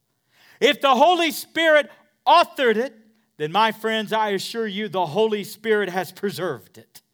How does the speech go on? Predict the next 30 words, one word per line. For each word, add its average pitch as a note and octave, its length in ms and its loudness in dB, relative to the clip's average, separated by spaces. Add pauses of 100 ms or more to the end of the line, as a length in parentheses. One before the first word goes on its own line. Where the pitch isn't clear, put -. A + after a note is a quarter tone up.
(720)
all D3 260 -6
through C3 380 -16
the G2 120 -20
history - 500 -20
of F2+ 120 -20
mankind. G2+ 440 -20 (1040)
It B2 100 -16
has A#2+ 180 -18
been A#2 160 -18
passed A#2 340 -12
down G3 240 -14
to A2+ 120 -20
us. G2+ 140 -20
Now, C#3 220 -6 (300)
critics D3 640 -10
will B2 180 -14
argue, F3+ 680 -8 (540)
critics F3+ 400 -6
will D3+ 100 -10
say, D#3+ 220 -12
"Well, D#3 100 -10
you F3+ 140 -10
don't G3 160 -8
have F3+ 180 -4
the F3 140 -6
original F3+ 380 -8
copies." G3+ 1000 -10 (1120)
And B2+ 100 -16
we D#3 80 -12
don't. G3 240 -12